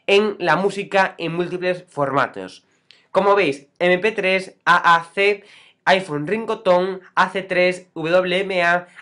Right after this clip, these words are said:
aiv, cav, D T S, oc, au, ra, wap, flac y alac.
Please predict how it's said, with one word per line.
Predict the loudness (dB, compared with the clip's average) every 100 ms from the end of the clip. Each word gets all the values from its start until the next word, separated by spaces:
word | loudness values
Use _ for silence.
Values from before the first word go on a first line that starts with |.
| _
aiv, | 2 2 0 -8 _ _
cav, | 4 6 4 0 _ _
D | -2 0
T | 0 -2
S, | -2 -4 -2
oc, | -2 -2 -8 _
au, | 2 4 2 -6
ra, | -8 0 2 2 -2 _ _ 0
wap, | 4 4 0 _ _ _
flac | -2 2 4 2 -12
y | -2 0
alac. | 2 -2 -10